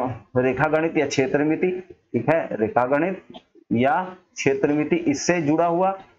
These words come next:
और इससे भी पहले वाला सवाल जो हमारा था वो क्या था? ये था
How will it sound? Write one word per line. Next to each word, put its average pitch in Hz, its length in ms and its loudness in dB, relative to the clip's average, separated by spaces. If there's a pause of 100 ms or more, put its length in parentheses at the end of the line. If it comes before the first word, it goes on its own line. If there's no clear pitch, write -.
(120)
और 147 220 2
इससे 180 220 2
भी 185 120 2
पहले 160 300 2
वाला 151 220 2
सवाल 131 400 2
जो 135 60 2
हमारा 120 320 2
था 131 160 2
वो 151 120 0
क्या 160 220 2
था? 170 280 0 (340)
ये 139 300 2
था 151 540 0